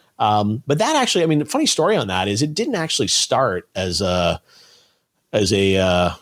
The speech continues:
me being an N P C in the game. I, they scanned me years ago 'cause at one point Kojima had an idea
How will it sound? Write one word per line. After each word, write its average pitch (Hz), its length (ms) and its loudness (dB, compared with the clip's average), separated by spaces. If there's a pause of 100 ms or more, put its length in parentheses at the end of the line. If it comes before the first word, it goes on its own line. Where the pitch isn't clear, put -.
(200)
me 123 240 0
being 120 280 2
an 107 80 2
N 107 120 0
P 117 120 -2
C - 180 0
in 104 80 0
the 92 80 -2
game. 104 440 0
I, 131 340 -2
they 131 140 0
scanned 214 520 0
me 143 120 2
years 135 480 0
ago 98 580 0
'cause 113 140 -2
at 110 120 -4
one 147 320 0
point 143 260 -4
Kojima 107 380 -4
had 107 140 0
an 104 100 -2
idea 90 640 -2